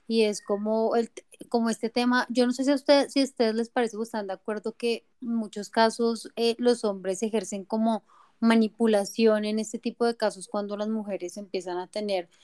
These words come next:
ni siquiera cargos de alta responsabilidad, incluso cuando empiezan a trabajar por primera vez en lo que sea, hay hombres que no les gusta que la mujer trabaje y punto, sea en lo que sea, así no sea un cargo de alta responsabilidad.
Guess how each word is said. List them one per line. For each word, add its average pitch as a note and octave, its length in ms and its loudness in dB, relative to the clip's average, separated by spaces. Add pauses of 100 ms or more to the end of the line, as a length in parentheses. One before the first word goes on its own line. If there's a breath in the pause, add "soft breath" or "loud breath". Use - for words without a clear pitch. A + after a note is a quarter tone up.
(360)
ni C4+ 140 8
siquiera C4 440 4
cargos D4 420 -2
de D#4+ 80 -2
alta A3 300 -4
responsabilidad, A#3+ 840 -6
incluso G3 400 -12
cuando A#3 220 -4
empiezan G3 340 -6
a G3 60 -6
trabajar G#3+ 420 -2
por F#3 160 -8
primera G3+ 400 -4
vez F#3+ 140 -10
en G3 100 -14
lo G3 100 -12
que B3 120 -4
sea, A3+ 220 0
hay F3 100 -2
hombres F3+ 240 -12
que G3+ 100 -16
no G3 60 -8
les F3+ 160 -10
gusta G3 280 -10
que G3 80 -18
la G3 100 -8
mujer F#3+ 240 -16
trabaje F3+ 340 -6
y G3 40 -12
punto, E3+ 400 -4
sea E3 260 -8
en E3 80 -14
lo E3+ 120 -12
que F#3 100 -8
sea, F3+ 200 0
así E3 200 -8
no E3+ 120 -4
sea F#3 140 -6
un E3+ 60 -10
cargo F3+ 300 0
de F#3 80 2
alta E3 240 -4
responsabilidad. F3+ 880 -2